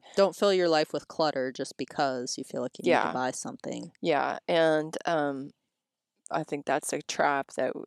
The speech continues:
Speaker 2: I think that's a trap that we all, we all get stuck
Speaker 1: Mm,
Speaker 2: in,
Speaker 1: yeah.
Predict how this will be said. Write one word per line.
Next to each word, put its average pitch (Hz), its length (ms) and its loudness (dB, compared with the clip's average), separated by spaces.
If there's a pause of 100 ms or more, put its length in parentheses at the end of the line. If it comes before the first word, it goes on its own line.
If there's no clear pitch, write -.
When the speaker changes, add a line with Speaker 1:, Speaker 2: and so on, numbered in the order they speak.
(100)
Speaker 2:
I 156 120 -2
think 151 180 -8
that's 135 180 -6
a 131 40 -8
trap 139 400 -4
that 156 140 -6
we 147 120 -4
all, 135 280 -2 (100)
we - 120 -6
all 80 160 -2
get - 200 -10
stuck 139 340 -4
Speaker 1:
Mm, - 20 -10
Speaker 2:
in, 135 240 -6
Speaker 1:
yeah. 135 280 -6